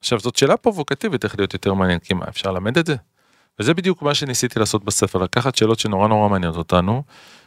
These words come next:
ולתווך בין המורים הכי טובים בנושא הזה, פתחתי את מה שנקרא אקדמיית החלומות שיכולתי לחשוב עליה.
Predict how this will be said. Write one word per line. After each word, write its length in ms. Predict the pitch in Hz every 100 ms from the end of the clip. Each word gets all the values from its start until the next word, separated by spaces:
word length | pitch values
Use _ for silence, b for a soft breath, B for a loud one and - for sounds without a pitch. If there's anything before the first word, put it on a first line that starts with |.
| b 101
ולתווך 800 | 101 104 - 98 95 151 143 -
בין 260 | 92 123 123
המורים 500 | 110 101 98 135 113
הכי 200 | - 131
טובים 400 | - 98 110 107
בנושא 420 | 98 87 - 92
הזה, 180 | 98 117
פתחתי 360 | - 123 -
את 140 | 123 -
מה 100 | 104
שנקרא 320 | - - 104
אקדמיית 500 | - 98 113 123 -
החלומות 540 | 104 98 95 107 98
שיכולתי 400 | - 85 - - 92
לחשוב 320 | - - 82
עליה. 280 | 87 101